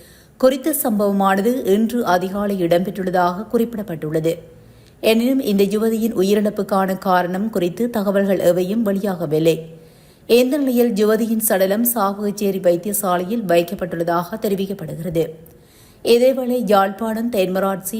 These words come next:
பரணி பகுதியில் உள்ள குளமொன்றிலிருந்து இளைஞர் ஒருவரின் சடலம் நேற்று மீட்கப்பட்டதாக போலீசார் தெரிவித்துள்ளனர். சம்பவத்தில் தவசிக்குளம் கொடிகாமம் பகுதியை சேர்ந்த சிவராசு சிலுஷன் வயது இருபத்தி மூன்று என்பவரே உயிரிழந்தார்.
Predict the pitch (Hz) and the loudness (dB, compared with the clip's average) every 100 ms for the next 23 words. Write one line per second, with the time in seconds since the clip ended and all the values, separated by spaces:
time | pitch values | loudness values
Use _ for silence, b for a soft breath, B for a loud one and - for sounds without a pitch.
0 | 214 180 185 196 202 190 185 180 170 175 | 0 2 2 -2 -4 -4 -2 0 0 0
1 | 226 208 180 190 196 196 185 160 165 208 | -2 0 0 0 -4 -4 -4 -4 -2 -2
2 | 240 B B - 220 247 262 262 226 214 | -4 B B 2 4 4 2 -2 -2 -2
3 | 202 208 220 180 185 220 202 190 214 185 | -2 -2 -2 -2 0 0 -2 -4 -4 -6
4 | 170 185 190 170 165 170 202 202 202 202 | -6 -6 -6 -4 -2 -2 -4 -6 -4 -4
5 | 196 185 190 180 143 - 147 151 160 - | -6 -8 -8 -10 -10 -8 -8 -4 -6 -8
6 | B B B B B - 240 233 285 262 | B B B B B 0 0 2 -2 -2
7 | 247 226 233 233 190 208 220 214 202 214 | 0 2 2 2 0 -2 -4 -2 -2 -2
8 | 220 190 196 196 202 196 180 170 175 180 | -2 0 0 -2 -4 -4 -4 -2 -2 -2
9 | 185 175 196 233 226 196 202 196 196 190 | -4 -4 -4 -4 -2 0 0 0 -4 -4
10 | - 180 196 160 156 - B B B 208 | -4 -4 -2 -4 -4 -8 B B B 2
11 | 208 214 208 202 202 254 269 247 226 208 | 2 2 -2 -2 -2 -2 -2 0 0 0
12 | 165 180 180 180 185 233 208 208 220 165 | 0 0 0 0 0 0 -2 -2 -4 -4
13 | 151 - - | -6 -4 -4